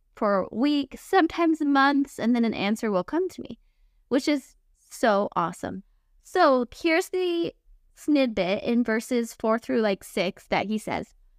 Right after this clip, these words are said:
So Paul essentially tells him, "A soldier on duty does not get caught up in making deals at the marketplace." And he says he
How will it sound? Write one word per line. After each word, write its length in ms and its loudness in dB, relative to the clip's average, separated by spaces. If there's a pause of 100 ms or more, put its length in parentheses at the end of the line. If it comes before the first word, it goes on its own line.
So 440 2
Paul 380 4
essentially 500 -2
tells 300 -2
him, 320 -2 (160)
"A 100 0
soldier 760 -2 (360)
on 280 2
duty 520 -2
does 220 2
not 300 -2
get 240 -2
caught 320 0
up 200 0
in 200 0
making 420 0
deals 720 -2 (340)
at 220 -4
the 80 0
marketplace." 960 -2 (200)
And 120 2
he 100 2
says 560 0 (240)
he 300 -2